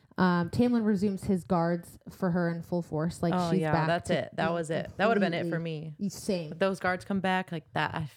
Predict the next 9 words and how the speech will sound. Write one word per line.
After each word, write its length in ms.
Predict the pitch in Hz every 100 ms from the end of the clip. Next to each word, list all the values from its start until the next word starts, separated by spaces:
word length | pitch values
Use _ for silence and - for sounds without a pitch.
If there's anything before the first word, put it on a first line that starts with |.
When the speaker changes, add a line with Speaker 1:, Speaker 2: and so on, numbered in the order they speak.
| -
Speaker 2:
just 180 | 185 -
the 60 | 175
hope 200 | 226 208
is 100 | -
gone. 540 | 165 165 156 151 156
Speaker 1:
Hope 140 | 233 220
is 160 | 202 - _ -
gone. 500 | 190 190 165 143 - _ _ _ _
Um, 340 | - 185 175